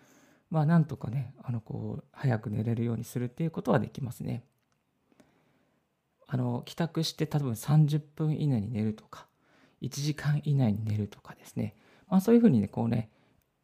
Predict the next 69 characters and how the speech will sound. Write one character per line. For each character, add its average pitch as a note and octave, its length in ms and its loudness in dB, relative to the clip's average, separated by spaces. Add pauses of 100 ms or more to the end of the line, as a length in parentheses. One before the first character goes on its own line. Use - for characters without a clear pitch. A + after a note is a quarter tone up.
(360)
サ - 160 -2
ク B3 140 2
ッ - 20 0
と D#3+ 180 -4
風 D3 140 4
呂 C#3+ 60 4
入 C3 160 2
っ - 40 -2
て - 140 -12
サ B2 140 -4
ク - 100 -6
ッ - 40 -8
と A#2 120 -6
寝 A2 140 2
る A2+ 100 -2
っ A2 60 -2
て - 200 -16
ね、 B2 180 -6
そ - 140 -2
う - 20 4
い - 20 4
う A3 40 4
ふ B3+ 40 0
う - 20 6
に G3+ 100 8
す - 140 -6
る D3+ 100 -4
こ - 120 -12
と E3+ 140 -2
で、 F#3 260 4 (300)
ま E3 100 2
あ、 - 20 4
早 E3 300 6
起 A#2 100 -12
き - 40 -14
で - 80 -6
き - 120 -8
る A2 80 -6
よ G#2 120 -4
う G2+ 40 -6
に B2+ 220 -4
な G2+ 100 -6
り G2+ 120 -8
や G#2 120 -12
す - 100 -20
く - 280 2
な A2+ 120 -10
り - 160 -14
ま A#2+ 160 -6
す。 - 240 -14 (2000)
は D3 120 -2
い。 - 100 -4
ま F3+ 80 -4
あ、 - 20 -2
基 G3 120 4
本 A#3 180 6
は G#3+ 100 8
ね、 G#3 200 8
早 F#3 180 4
く - 160 -12
帰 C#3 100 4
っ - 40 4
て、 - 180 -16
早 D#3+ 160 4
く - 80 -2
寝 G#2 60 6
ま D3+ 140 0
し - 100 0
ょ A2+ 140 0